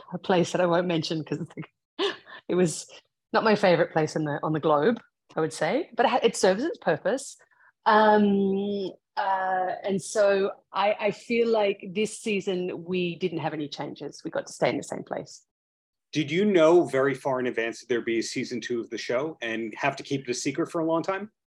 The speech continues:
Speaker 1: No, we didn't know because nobody really ever knows until they air it and if it works. But, you know, I kinda had a fair idea that by the end of season one, when they didn't get to the actual Mosquito Coast, which is the name of the show,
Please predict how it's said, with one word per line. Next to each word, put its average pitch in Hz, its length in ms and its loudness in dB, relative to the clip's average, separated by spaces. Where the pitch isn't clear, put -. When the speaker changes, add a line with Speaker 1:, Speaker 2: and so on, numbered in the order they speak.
Speaker 1:
No, 277 480 8
we 294 100 8
didn't 294 200 8
know 302 200 8
because 254 240 4
nobody 285 280 6
really 220 180 6
ever 208 120 2
knows 208 260 6
until 190 200 0
they 185 160 6
air 196 280 8
it 180 60 -2
and 185 80 -4
if - 100 -10
it 165 80 -2
works. 208 500 2
But, 208 220 2
you 262 100 0
know, 214 200 2
I 294 80 0
kinda 480 280 0
had 311 120 4
a 180 80 -2
fair 214 320 6
idea 208 380 2
that 196 160 -4
by 202 120 0
the 196 180 0
end 196 140 -4
of 180 80 -6
season 202 320 -4
one, 190 200 -2
when 185 120 -2
they 175 100 0
didn't 185 280 2
get 185 160 0
to 175 80 -12
the 180 120 2
actual 170 300 -2
Mosquito 165 500 -4
Coast, 170 360 -4
which 175 160 -4
is 151 100 -6
the 160 100 -2
name 151 200 0
of 160 60 -2
the 156 60 -2
show, 175 340 0